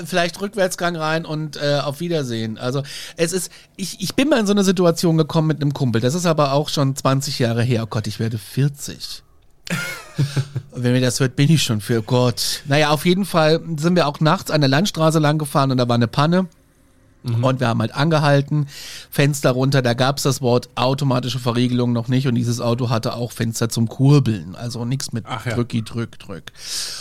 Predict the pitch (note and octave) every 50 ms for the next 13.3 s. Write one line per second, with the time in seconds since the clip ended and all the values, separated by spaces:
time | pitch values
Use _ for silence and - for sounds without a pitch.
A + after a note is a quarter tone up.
0 | - - - - - D3 C#3 C#3+ C#3+ C3+ C#3 C#3+ C#3 C#3 - - - C#3+ C3+ C3
1 | C3 C3 C3 B2+ B2+ B2+ B2+ B2+ _ _ _ _ _ - _ _ _ _ _ _
2 | _ C3+ - _ _ _ - D#3 E3 F3 F3+ F#3 F#3+ F#3+ F#3+ F#3 F3+ G3 F3+ F3+
3 | E3 D#3+ E3 F3 E3+ F3+ F3 F3 F3 F3 E3 D#3 D#3+ E3 D#3+ D#3+ D#3 C#3 C#3+ D#3
4 | D#3 D#3+ - D3+ D#3 D3+ D3+ D3+ D3 C#3+ C#3+ D#3+ D#3+ D#3+ D#3 D3 C#3 - F3+ F3+
5 | E3 E3 - - A#2+ G#2 F2+ E2+ - - A#2 A#2 B2 B2+ B2 C3+ - - D3 C3
6 | C3+ C#3+ C#3+ D3 C#3+ C#3+ C#3 C#3 - D3 C#3 C3+ C3+ C3 B2+ B2+ B2 - B2+ A#2+
7 | A#2 A#2 A2+ A#2 A2+ - - - B2 A#2 A#2 A2+ A2+ A2+ A2 G#2+ B2 D3 F3 A#3
8 | A#3 G#3 G#3+ G#3 G3+ F#3+ F#3+ G3 F#3+ - G3+ G3 G3+ G3 G3 - - C#3+ D3 D#3
9 | D#3 C#3+ - - D3+ D3 D3 D3+ C#3+ - - B2+ B2+ C3 B2+ C3+ - - - B2+
10 | B2+ B2+ B2+ B2 B2 A#2+ - - B2+ A2+ G#2+ B2 A2+ A2+ A#2 F#3+ A3 A3 - D3
11 | C#3+ D#3+ D3+ C#3+ B2+ - - - - C3 - - B2+ B2+ C#3+ C#3+ - - C3+ B2+
12 | A2+ B2 B2 B2+ C3 - - A#2 A#2+ A#2+ - A#2 A#2+ A#2 A#2+ A#2 G#2+ G#2+ F#2 E2+
13 | F#2+ G2 - - G2